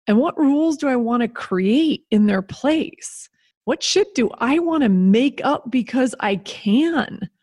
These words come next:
That's what I do in my business every day. I learned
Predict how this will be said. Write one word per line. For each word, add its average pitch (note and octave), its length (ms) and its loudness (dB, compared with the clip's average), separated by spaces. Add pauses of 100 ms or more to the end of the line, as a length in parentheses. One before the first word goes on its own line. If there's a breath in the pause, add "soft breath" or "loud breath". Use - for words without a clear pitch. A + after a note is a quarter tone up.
(160)
That's - 160 -2
what D#4 80 0
I D4+ 100 2
do B3+ 220 2
in A#3 100 2
my A3 180 0
business B3 380 -2
every A#3+ 220 0
day. C#4 200 0
I G3+ 120 0
learned A3+ 360 0